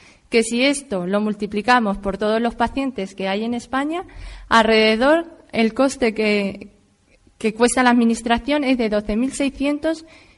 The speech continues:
millones de euros, o lo que es lo mismo, casi dos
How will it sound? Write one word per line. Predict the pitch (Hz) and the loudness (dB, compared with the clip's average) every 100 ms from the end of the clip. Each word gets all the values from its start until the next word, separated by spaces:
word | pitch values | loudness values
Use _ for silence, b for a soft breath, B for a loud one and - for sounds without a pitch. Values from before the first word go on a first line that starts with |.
| - | -2
millones | 233 233 226 269 302 330 | 2 2 0 0 0 0
de | 233 208 | 0 2
euros, | 208 202 175 185 - - | 2 0 -4 -8 -12 -4
o | 220 | 0
lo | 220 | 0
que | 214 247 | 2 0
es | |
lo | 269 | 2
mismo, | 262 285 294 330 392 B B _ | 2 0 0 -4 -6 B B _
casi | 240 233 - 214 | 0 2 2 0
dos | 208 311 - | 2 2 0